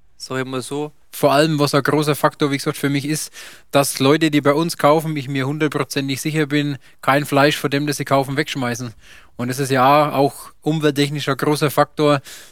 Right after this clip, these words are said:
Speaker 2: dass ich sage, es sollte auf der Welt nichts produziert werden, das im Nachhinein einfach nur weggeworfen wird, weil's keiner braucht, sondern es sollte eigentlich nur das produziert werden, das auch gebraucht wird,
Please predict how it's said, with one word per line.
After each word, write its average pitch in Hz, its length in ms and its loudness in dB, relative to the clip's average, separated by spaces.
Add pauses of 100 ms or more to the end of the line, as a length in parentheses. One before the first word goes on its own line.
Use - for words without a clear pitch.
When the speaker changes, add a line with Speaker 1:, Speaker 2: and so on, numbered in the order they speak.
Speaker 2:
dass 139 180 0
ich 139 100 -2
sage, 143 260 2
es - 360 -4
sollte 165 560 2 (100)
auf 139 180 0
der 139 140 0
Welt 143 160 0
nichts - 200 -2
produziert 170 560 0
werden, 165 180 0
das 143 180 -2
im 147 140 -4
Nachhinein 143 500 2
einfach 143 280 -2
nur 143 380 -2
weggeworfen 165 540 0
wird, 175 160 0
weil's 147 200 0
keiner 139 260 0
braucht, 139 340 0
sondern 139 280 -4
es 127 100 -6
sollte 143 280 0
eigentlich 135 220 -4
nur 143 160 -2
das 151 180 -2
produziert 147 560 -4
werden, 147 200 -2 (480)
das 139 200 0
auch 135 520 2 (100)
gebraucht 139 500 2
wird, 131 300 0